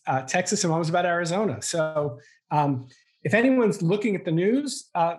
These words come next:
you know, this is, uh, a big deal. You know, even if you're not looking at the news, uh, recently the Facebook, uh, Oversight Board, uh,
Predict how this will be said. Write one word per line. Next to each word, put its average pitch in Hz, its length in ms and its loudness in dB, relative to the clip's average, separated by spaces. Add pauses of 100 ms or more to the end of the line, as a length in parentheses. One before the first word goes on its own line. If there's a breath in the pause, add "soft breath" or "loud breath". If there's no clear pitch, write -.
you 170 120 0
know, 165 100 0
this 165 240 -6
is, 175 240 -4
uh, 165 240 2
a 156 80 -2
big 156 220 -4
deal. 190 420 0
You 180 60 -2
know, 170 180 0
even 175 140 -2
if - 120 -6
you're 175 100 -2
not 185 220 -2
looking 180 260 -6
at 165 100 -12
the 185 80 -4
news, 190 480 -4 (280 soft breath)
uh, 147 440 2
recently 175 460 0
the 160 160 -4
Facebook, 160 580 -6 (180)
uh, 143 240 0
Oversight 170 540 0
Board, 175 460 -4
uh, 139 340 -2